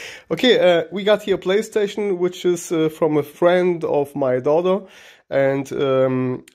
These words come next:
this guy, uh, yeah, told, uh, that the PlayStation is running hot.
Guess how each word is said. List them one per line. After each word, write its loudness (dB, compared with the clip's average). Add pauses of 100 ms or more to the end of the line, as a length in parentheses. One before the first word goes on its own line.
(140)
this -4
guy, 4
uh, -2
yeah, 0
told, 0 (260)
uh, 0
that -2 (120)
the -2
PlayStation -2
is -6
running 2
hot. 0